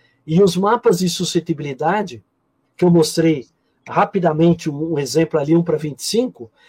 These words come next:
é feito praticamente inteiro, todo ele, com modelagem. Né? Modelagem de corrida, modelagem de escorregamento, da inundação. Não somos contra, não.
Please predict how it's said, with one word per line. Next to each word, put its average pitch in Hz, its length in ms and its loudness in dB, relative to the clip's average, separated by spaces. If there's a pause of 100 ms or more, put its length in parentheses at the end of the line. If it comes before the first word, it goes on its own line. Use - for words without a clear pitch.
(120)
é 175 100 2
feito 226 360 2
praticamente 190 800 0
inteiro, 202 600 2
todo 220 500 4
ele, 147 280 0 (400)
com 185 160 4
modelagem. 220 680 2 (680)
Né? 165 120 2
Modelagem 180 460 4
de 170 80 2
corrida, 175 640 2
modelagem 160 460 2
de 151 60 -10
escorregamento, 156 800 -2 (320)
da 156 180 0
inundação. 208 560 0
Não 143 140 -8
somos 190 380 -6
contra, 196 420 -2
não. 151 220 -4